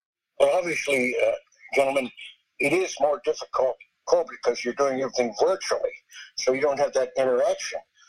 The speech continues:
But by the same token, our youth center, first of all, we don't charge anything to the children. They begin there at seven years old, and it's not a babysitting service. Parents know when they,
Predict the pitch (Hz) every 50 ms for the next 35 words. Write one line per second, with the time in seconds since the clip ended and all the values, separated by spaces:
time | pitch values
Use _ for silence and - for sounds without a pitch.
0 | - _ - - - - - 208 - - - - - - - _ _ _ _ _
1 | _ _ _ _ _ - 139 139 135 131 - - 170 160 156 - - 165 180 180
2 | 165 - 117 110 - _ _ _ _ _ _ _ _ _ _ _ _ _ _ _
3 | _ _ _ _ _ - 160 185 180 165 139 143 180 196 185 - - - 110 104
4 | 98 95 95 - - _ _ _ _ _ _ - 170 160 - 123 123 123 - 139
5 | 143 135 - - - - 147 147 127 - - 107 101 98 101 - 104 104 107 -
6 | - - 113 - - - 113 - - - 113 107 - - - - - - - -
7 | - _ - 139 160 151 160 - - 156 147 143 143 139 - - - - - 143
8 | 131 120 123 117 110 107 107 101 107 104 90 80 85 - - - - _ - -
9 | 131 131 117 - - - 180 185 180 147 151 180 202 202 170 156 - - 143 127
10 | 113 101 - - 113 101 87 - - - - - - - - - - - - -
11 | _ _ _ _ _ - 160 185 196 190 - - - 160 165 170 160 143 120 113
12 | 110 113 117 139 170 170